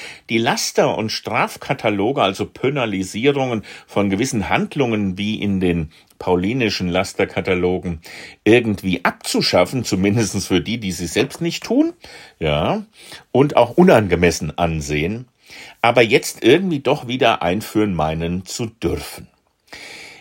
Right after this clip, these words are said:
Ich bleibe nochmal bei dieser Forumstudie, nämlich sie hat ja eindeutig deutlich gemacht, dass nicht nur die katholische Kirche,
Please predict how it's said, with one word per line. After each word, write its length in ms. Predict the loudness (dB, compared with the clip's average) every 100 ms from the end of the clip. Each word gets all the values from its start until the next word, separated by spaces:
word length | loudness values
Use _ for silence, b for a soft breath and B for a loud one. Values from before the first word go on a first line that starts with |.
| _
Ich 240 | -2 0
bleibe 440 | 2 4 4 4 2
nochmal 520 | 2 0 2 4 6
bei 140 | 6
dieser 300 | 4 4 2
Forumstudie, 960 | 2 2 2 2 -2 -4 -6 -4 -2 -2
nämlich 260 | -2 -2 0
sie 140 | 0
hat 100 | 0
ja 160 | -2 -2
eindeutig 920 | -2 -2 0 2 2 2 -2 -12 -4
deutlich 420 | 2 2 2 -4
gemacht, 280 | -4 -4 -2
dass 140 | -4 -4
nicht 300 | -4 -4 -2
nur 140 | 0
die 120 | 0
katholische 640 | -2 -2 0 -2 -2 -6 -6
Kirche, 440 | 0 0 0 -2